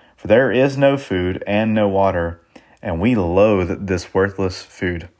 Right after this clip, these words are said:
And remember, God is providing them manna. He's provided them quail, as we saw a few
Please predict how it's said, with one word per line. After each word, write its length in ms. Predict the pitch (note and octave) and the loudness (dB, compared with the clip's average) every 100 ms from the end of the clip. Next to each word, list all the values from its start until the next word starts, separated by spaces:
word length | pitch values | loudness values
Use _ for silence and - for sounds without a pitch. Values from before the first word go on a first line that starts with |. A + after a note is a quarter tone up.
| _ _ - _ _ _ _ _ - | _ _ -20 _ _ _ _ _ -14
And 100 | F2 | -2
remember, 320 | G#2 B2 F2 | 2 2 0
God 320 | E2 G2 C3+ | 4 4 6
is 120 | C#3 | 2
providing 480 | - - G2 A2+ A#2+ | 0 4 6 6 4
them 180 | A2+ G2+ | 2 0
manna. 380 | E2 E2 G2 A2 _ | -2 -2 -4 -6 _
He's 180 | - F2+ | -10 -4
provided 420 | G2+ E2 A2+ A2+ | -2 2 2 4
them 260 | G2+ F2+ - - | 2 0 -6 -16
quail, 640 | - A2+ A#2+ G#2+ F2 F#2+ - _ - | -2 4 4 4 2 -4 -10 _ -8
as 80 | |
we 100 | F2+ | -6
saw 180 | E2+ F#2+ | -2 0
a 40 | F#2 | 0
few 340 | - F2+ F2+ | -2 -4 -6